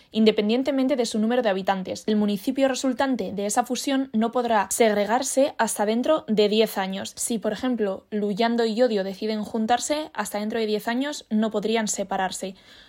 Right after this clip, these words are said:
Los cambios en la denominación del municipio solo tendrán carácter oficial cuando, tras haber sido anotados en un registro creado por la Administración del Estado, se publiquen en el boe. Es básicamente como todo, hasta que no esté publicado en el boe no ha entrado en vigor.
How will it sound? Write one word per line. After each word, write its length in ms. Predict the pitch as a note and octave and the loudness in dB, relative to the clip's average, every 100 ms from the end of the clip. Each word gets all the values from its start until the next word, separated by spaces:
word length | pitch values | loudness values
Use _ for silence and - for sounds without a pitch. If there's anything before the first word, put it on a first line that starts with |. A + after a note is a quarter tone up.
| _ | _
Los 240 | G#3+ G#3+ | 0 2
cambios 460 | - C#4 B3 F#3+ - - | 2 2 2 0 -2 -2
en 100 | G#3 | 0
la 100 | G3 | 2
denominación 480 | G3+ G3 G3 A#3 | 0 -2 -4 -2
del 140 | B3 C4 | 0 2
municipio 520 | C4 B3+ C#4+ C4 A#3 | 2 2 -2 0 0
solo 220 | A3+ A#3+ | 2 0
tendrán 340 | B3+ B3+ A#3 G#3 | 0 0 0 2
carácter 340 | G#3 G#3+ D4 | 0 0 0
oficial 480 | C#4 A3+ - C4 D4+ - - _ _ - | -2 -4 2 2 2 -6 -20 _ _ 4
cuando, 320 | A#3 A3 G#3+ | 6 6 2
tras 220 | A3 G#3+ | 2 2
haber 160 | B3 C4+ | 0 -2
sido 220 | D4+ C#4+ | 0 0
anotados 520 | C#4 G#3 F#3+ G3+ - - | 2 0 0 -4 -8 -2
en 180 | G#3+ | 2
un 80 | A#3+ | 2
registro 400 | B3+ C4 C4 B3 | 0 -2 -4 -4
creado 460 | A3+ B3 B3 G3 F#3+ | 2 4 4 2 -2
por 120 | G3+ | 0
la 80 | G3 | 0
Administración 720 | G3 G3 F#3+ G3 - B3+ G3+ | -2 -6 -6 -8 0 0 2
del 140 | G#3+ | 0
Estado, 460 | G#3+ - C4 A#3 A#3+ - - - | 0 2 2 2 0 -10 -20 -8
se 240 | - A3 | 2 2
publiquen 460 | A3 G#3+ C4+ E4 C#4+ | 2 0 0 0 0
en 100 | G#3 | 2
el 160 | G3 | 2
boe. 300 | G3 F3+ F#3+ - _ _ _ | 2 2 0 -12 _ _ _
Es 160 | A#3+ A3 | 0 2
básicamente 500 | A3+ A#3 A3 A3+ A#3+ | 2 2 2 2 0
como 220 | G3+ G3+ | 0 0
todo, 220 | A#3 G3+ | 0 0
hasta 180 | G3 G#3 | -2 -4
que 80 | G#3+ | -2
no 60 | |
esté 160 | A3 A#3+ | -2 -2
publicado 520 | A#3 A#3 A#3+ A3+ G#3+ | 0 0 4 4 4
en 80 | G#3+ | 2
el 140 | G#3+ | 0
boe 320 | G#3+ B3 C4 - | 2 2 2 2
no 160 | A3 | 2
ha 40 | A#3 | 4
entrado 260 | A3 G3+ | 2 0
en 80 | G3 | -2
vigor. 340 | G3 G3 G3+ | -2 -2 -4